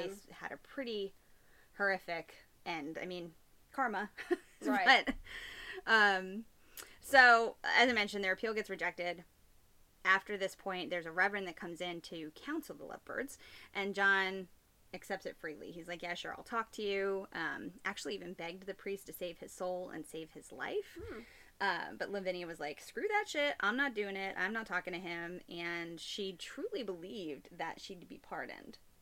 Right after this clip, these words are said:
Speaker 2: Like, up until the moment that she died, she was believing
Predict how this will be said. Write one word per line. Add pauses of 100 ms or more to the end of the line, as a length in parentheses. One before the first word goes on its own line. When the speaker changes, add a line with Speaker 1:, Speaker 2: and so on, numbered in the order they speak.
(120)
Speaker 2:
Like,
up
until
the
moment
that
she
died,
she
was
believing